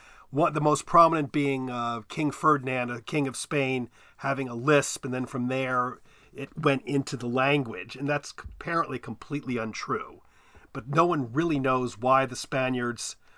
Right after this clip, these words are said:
in Spain pronounce that Z as a T H.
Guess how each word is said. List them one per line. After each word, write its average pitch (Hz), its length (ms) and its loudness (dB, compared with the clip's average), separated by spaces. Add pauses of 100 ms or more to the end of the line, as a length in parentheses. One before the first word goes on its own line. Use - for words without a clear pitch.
(440)
in 139 180 -2
Spain 127 460 -2
pronounce 120 540 -6
that 117 340 -6
Z 123 440 -2
as - 160 -10
a 104 60 -14
T 117 280 -8
H. - 520 -12